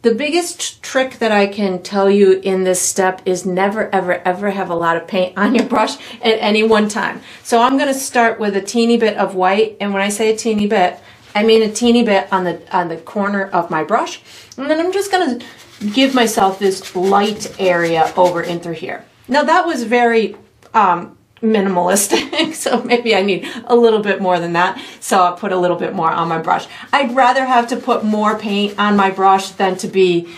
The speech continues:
uh, you know, worried that I've put too much on there and that I can't reverse what I've done. So now that I've got a little bit of that light area in through there,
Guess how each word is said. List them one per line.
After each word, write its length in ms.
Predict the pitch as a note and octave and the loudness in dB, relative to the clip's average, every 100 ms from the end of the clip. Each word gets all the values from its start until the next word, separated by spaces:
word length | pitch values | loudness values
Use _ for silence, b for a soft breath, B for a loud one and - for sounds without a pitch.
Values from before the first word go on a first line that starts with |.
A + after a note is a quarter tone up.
| B B B | B B B
uh, 240 | - G3 - - - | 0 0 0 -14 -20
you 240 | - G#3+ G#3 | -6 2 4
know, 280 | F3 D#3+ - - - - | 4 2 -4 -20 -20 -8
worried 520 | G3+ G3+ A#3 A3+ G#3+ | -2 2 4 4 2
that 160 | G#3 F#3 | 2 2
I've 260 | F3 E3+ | 2 -2
put 380 | - A3 - - | -6 -4 -4 -6
too 240 | - B3 G3+ | -4 2 4
much 300 | F#3 G3+ A#3 | 2 0 0
on 200 | A3+ A3+ | 0 0
there 240 | A3+ A3+ | 2 2
and 160 | F3+ F3 | 0 0
that 100 | E3+ | 0
I 80 | D#3+ | -2
can't 500 | - F#3+ F3 E3 - B B | -4 -4 -4 -4 -8 B B
reverse 580 | G3 G3+ F#3 F3+ F3+ - | 2 2 4 0 -2 -2
what 100 | F3 | 0
I've 200 | D#3 D3+ | 0 0
done. 360 | D3+ F#3+ A3+ - B B | -2 -2 -6 -10 B B
So 360 | - A#3+ A3 - | 0 2 2 0
now 240 | A#3+ A#3 C4+ | 0 2 2
that 100 | C4+ | 0
I've 140 | B3 | 0
got 260 | - G3+ - | 2 2 0
a 80 | |
little 200 | G#3 G3+ | -2 0
bit 140 | G3+ F#3+ | 0 0
of 140 | F3+ | 0
that 280 | F#3 D#3 - | 2 0 -2
light 380 | F3+ G#3+ C4 - | -2 0 0 -2
area 340 | F3+ D#3+ D#3 D#3 | -2 2 4 2
in 220 | F3 E3+ | 0 -4
through 180 | F3 D#3 | -4 -2
there, 380 | D3+ D3+ G3+ | 0 0 -2